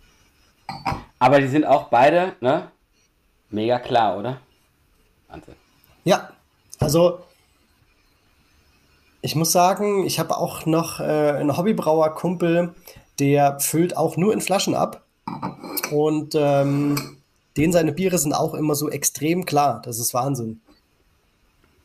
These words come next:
Speaker 2: Aber du, du gibst ja den Bieren auch genug Zeit, das muss man auch sagen, oder? Du bist jetzt nicht so ein, du haust sie jetzt nicht so schnell raus, ne?
Speaker 1: Ja, das ist ja der Vorteil, wenn du halt viel brauchst, ne?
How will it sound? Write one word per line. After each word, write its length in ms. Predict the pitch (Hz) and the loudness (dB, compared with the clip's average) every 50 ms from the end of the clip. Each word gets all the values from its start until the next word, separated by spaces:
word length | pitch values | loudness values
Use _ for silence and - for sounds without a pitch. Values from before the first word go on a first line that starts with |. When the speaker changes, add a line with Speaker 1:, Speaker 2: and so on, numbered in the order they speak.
| _ _ _ - - | _ _ _ -10 -4
Speaker 2:
Aber 200 | 151 165 185 196 | 0 2 2 2
du, 160 | 180 196 196 180 | 2 0 -2 -2
du 160 | 139 - 170 | -2 -6 -2
gibst 220 | 143 220 220 - | -2 0 2 2
ja 60 | 220 185 | 2 2
den 120 | 185 180 175 | 2 2 4
Bieren 180 | 196 220 214 | 2 2 4
auch 120 | 175 175 180 | 2 0 0
genug 280 | - 180 175 175 - | 2 0 0 0 0
Zeit, 240 | - 160 151 147 147 | 0 2 2 0 0
das 100 | - - | -2 -4
muss 140 | 165 156 - | -4 -2 0
man 100 | 160 151 | 0 0
auch 80 | 156 | 0
sagen, 320 | - - 123 113 113 117 127 | 0 0 -2 -2 -2 -2 -2
oder? 160 | 135 151 165 | 0 0 0
Du 100 | 156 - | 0 -2
bist 140 | 143 160 - | -2 -2 -2
jetzt 160 | 180 156 147 | -2 -2 -2
nicht 140 | 175 - - | -2 -2 0
so 160 | - 165 160 | 0 0 0
ein, 400 | 156 156 151 151 151 151 151 147 | 0 0 -2 -2 -2 -2 -4 -4
du 140 | 147 147 - | -4 -2 0
haust 180 | 147 160 160 | 0 0 0
sie 80 | - 160 | 0 -2
jetzt 120 | 151 - | -2 -2
nicht 120 | 175 165 - | -4 -6 -6
so 60 | 147 | -6
schnell 220 | 135 - 165 160 165 | -4 0 0 0 0
raus, 360 | 160 120 117 120 117 - - | 0 -2 -4 -2 -4 -4 -2
ne? 260 | 127 147 190 220 - _ | -2 -2 -2 -4 -6 _
Speaker 1:
Ja, 100 | - 120 | -8 -6
das 140 | 120 131 131 | -6 -6 -6
ist 120 | 127 - - | -6 -4 -2
ja 60 | 156 | 0
der 120 | 139 139 135 | 0 0 0
Vorteil, 380 | - - 165 165 - 156 131 | 2 0 0 2 4 2 2
wenn 100 | 127 131 | 2 2
du 120 | 135 131 127 | 0 0 -2
halt 140 | 127 123 | -2 -4
viel 300 | - - - 185 190 165 | -6 -8 -6 -2 0 0
brauchst, 560 | 123 - - 101 104 113 139 175 170 - - 127 | 0 0 2 4 4 4 4 2 -2 -6 -2 0
ne? 220 | 127 156 185 | 0 0 0